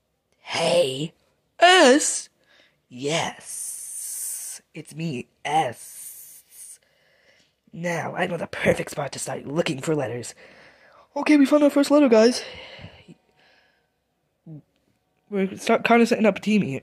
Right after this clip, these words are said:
Yes. Now,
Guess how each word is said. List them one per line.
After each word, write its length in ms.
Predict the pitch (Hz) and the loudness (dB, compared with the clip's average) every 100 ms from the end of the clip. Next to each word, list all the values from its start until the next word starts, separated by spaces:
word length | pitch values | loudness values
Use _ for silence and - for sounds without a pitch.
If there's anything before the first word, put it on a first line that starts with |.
| _ | _
Yes. 1600 | 139 147 - - - - - - - - - - - - - - _ _ _ _ _ _ _ _ _ | -6 -2 -2 -4 -8 -8 -8 -8 -10 -12 -18 -20 -20 -20 -20 -20 _ _ _ _ _ _ _ _ _
Now, 500 | 147 156 139 - - | -12 -6 -6 -6 -12